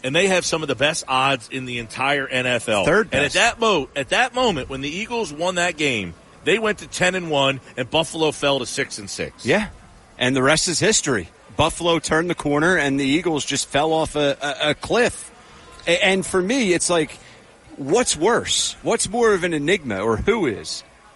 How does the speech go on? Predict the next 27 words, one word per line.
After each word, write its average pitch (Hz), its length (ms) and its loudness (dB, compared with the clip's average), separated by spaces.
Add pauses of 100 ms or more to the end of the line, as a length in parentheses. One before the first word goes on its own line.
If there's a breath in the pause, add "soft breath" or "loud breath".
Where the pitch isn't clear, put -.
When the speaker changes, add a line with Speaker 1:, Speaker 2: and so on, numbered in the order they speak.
Speaker 2:
Nick 156 220 0
Sirianni 208 680 2
or 135 60 2
Jalen 156 380 0
Hurts? 123 480 -4 (1300)
Right? 196 260 4
Like, 160 160 4
I'm 240 280 4
screaming 165 400 2
from 143 160 -6
every 175 280 2
rooftop, 120 480 -2
"Fire 110 300 2
Nick 107 160 -2
Sirianni." 98 640 -2 (200)
But, 151 240 4 (440)
I, 160 80 -4
I 147 120 -6
mean, 156 100 -2
should 202 240 2
I 196 120 4
be 180 180 -6
worried 185 260 0
about 185 220 0
the - 60 -12
quarterback, 269 500 0
too? 320 320 -2